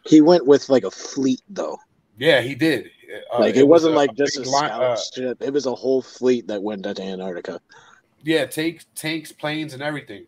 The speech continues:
Speaker 2: He went over there to, to have a, like, a six-month expedition, and it wound up lasting six weeks. Six weeks or six days.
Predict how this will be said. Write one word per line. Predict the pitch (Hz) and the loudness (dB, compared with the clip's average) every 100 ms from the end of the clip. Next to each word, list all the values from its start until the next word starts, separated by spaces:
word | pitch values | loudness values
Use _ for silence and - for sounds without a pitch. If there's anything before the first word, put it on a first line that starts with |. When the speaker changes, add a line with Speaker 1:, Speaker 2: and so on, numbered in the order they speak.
| _ | _
Speaker 2:
He | - 151 | -16 -8
went | 165 165 | -4 -2
over | 151 151 | -2 -2
there | 147 | -4
to, | 139 135 113 92 | -4 -6 -8 -10
to | - 127 | -6 -2
have | 123 127 | -2 -2
a, | 120 | -2
like, | 113 107 | -4 -6
a | |
six-month | - - 143 - 127 113 123 | -10 -10 -10 -8 -8 -6 -8
expedition, | 120 - 101 123 - 104 92 | -10 -12 -10 -10 -8 -12 -14
and | 98 | -14
it | 104 | -10
wound | 113 117 117 | -8 -6 -6
up | 117 | -2
lasting | 113 113 104 | -2 -2 -8
six | - 120 - 117 | -14 -14 -14 -14
weeks. | 117 - - - _ _ _ _ _ _ _ _ _ _ _ _ _ _ _ - | -16 -16 -20 -20 _ _ _ _ _ _ _ _ _ _ _ _ _ _ _ -2
Six | - - - - - - - 170 170 | 0 -2 -4 -4 -4 -10 -8 -6 -6
weeks | 151 202 202 123 | -8 -8 -10 -12
or | |
six | - 143 113 | -8 -8 -6
days. | 120 101 90 - | -6 -6 -10 -18